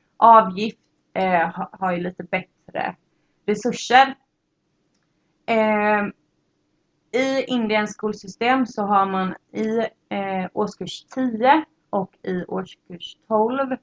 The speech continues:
Man har liksom varje år har man typ som nationella proven, eh, i alla ämnen, och det är ju det är det som många av ungdomarna liksom strävar efter att klara, de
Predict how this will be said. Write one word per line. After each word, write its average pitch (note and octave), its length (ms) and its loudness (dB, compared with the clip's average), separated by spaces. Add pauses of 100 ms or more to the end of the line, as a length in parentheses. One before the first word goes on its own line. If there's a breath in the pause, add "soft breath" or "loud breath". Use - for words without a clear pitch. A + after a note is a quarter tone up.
(340)
Man A3 140 2
har A3 160 8
liksom G#3 220 -2
varje G#3+ 280 6
år F#3+ 200 2
har F#3 240 0
man F3+ 140 -2
typ F3+ 180 -12
som F3 140 -6
nationella F3 460 -6 (120)
proven, G#3 500 0 (480)
eh, F#3+ 280 0
i F#3+ 120 2
alla F#3 320 0
ämnen, F#3+ 500 -2
och F#3 220 -4
det F3+ 120 -8
är F#3 240 -4
ju F3+ 240 -2 (1300)
det G#3+ 40 -2
är G3+ 160 -2
det G3+ 300 2
som G3 340 -4
många F#3+ 360 -2
av F3+ 240 0
ungdomarna F3 520 -6
liksom E3+ 260 -14
strävar F3 420 -2
efter F3+ 240 -8
att F3+ 100 -10
klara, G3+ 460 2
de F#3 180 -4